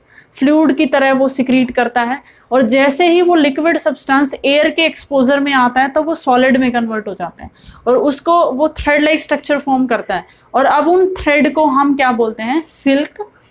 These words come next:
fiber, और उस fiber को यूज़ करके silk cloth बनाए जाते हैं।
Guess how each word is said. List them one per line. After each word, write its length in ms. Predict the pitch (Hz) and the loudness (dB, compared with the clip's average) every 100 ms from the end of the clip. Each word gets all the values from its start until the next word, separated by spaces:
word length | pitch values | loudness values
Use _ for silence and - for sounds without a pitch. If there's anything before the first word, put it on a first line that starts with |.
| - | -6
fiber, 360 | 277 247 202 165 - - - | -2 0 0 -4 -8 -20 -4
और 120 | 262 | 0
उस 360 | 359 330 359 - | 0 0 -2 -2
fiber 420 | 311 294 277 320 | 0 2 2 2
को 140 | 320 311 | 2 0
यूज़ 360 | 277 285 277 | 0 -4 -4
करके 340 | 262 247 262 269 | -2 -2 -4 -6
silk 400 | - 285 285 - | -4 -2 -4 -8
cloth 520 | - 247 233 - - | -2 0 2 0 -6
बनाए 340 | 220 202 185 180 | -2 0 0 -2
जाते 280 | 165 160 | -8 -12
हैं। 100 | 156 | -18